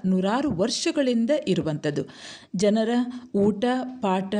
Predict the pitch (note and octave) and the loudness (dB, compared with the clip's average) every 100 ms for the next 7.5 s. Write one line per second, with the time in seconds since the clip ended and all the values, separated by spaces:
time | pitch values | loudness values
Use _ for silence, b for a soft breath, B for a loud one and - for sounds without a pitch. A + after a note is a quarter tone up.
0 | G3+ A#3 B B - G#3+ A3+ G3 A#3 A#3+ | -2 -4 B B -4 0 0 2 2 2
1 | A#3 F3+ F#3 F#3+ F#3 F#3+ F3+ F#3+ G#3+ G#3+ | 2 2 2 4 4 4 2 2 2 2
2 | - G3 F#3 F#3+ G3 G3 B3 G3 G3+ G#3 | 0 0 0 0 -2 0 -2 -2 -2 0
3 | F#3+ F#3 - F#3+ F#3+ A3+ C4+ C#4+ G3+ B3+ | 2 0 0 0 2 2 2 2 0 -4
4 | B B B G3+ G3+ F#3 A3 - - - | B B B 0 2 2 0 -2 -4 -2
5 | F4 G#3 G#3 G#3+ G#3 F#3+ F3+ - G3 A3 | 0 2 2 2 0 0 -2 -2 0 2
6 | D4 D#4+ - F#3 F3 F3+ - G#3+ E3+ C3+ | 0 0 0 0 0 -2 -2 -4 -2 -4
7 | D3 - C#3 - | -4 -4 -2 -2